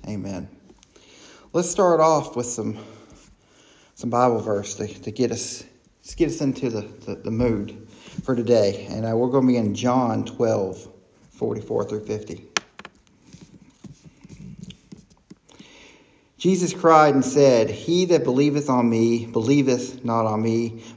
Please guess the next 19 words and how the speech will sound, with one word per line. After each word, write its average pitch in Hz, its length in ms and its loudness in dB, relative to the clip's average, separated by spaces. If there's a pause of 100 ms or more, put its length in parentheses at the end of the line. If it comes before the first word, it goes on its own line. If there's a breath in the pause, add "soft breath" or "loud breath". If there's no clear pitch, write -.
but 127 160 4
on 127 180 4
him 143 400 2
that 110 160 0
was 104 160 -2
sent - 420 0 (760 soft breath)
me. 95 260 -6 (640 loud breath)
And 135 240 4
that 131 180 4
he 170 300 2
that 110 160 0
see-, 143 380 0
seeth 175 500 2
me, 139 240 4
seeth 143 420 0
him 123 220 2
that 107 120 -4
sent - 260 -4
me. 98 220 -6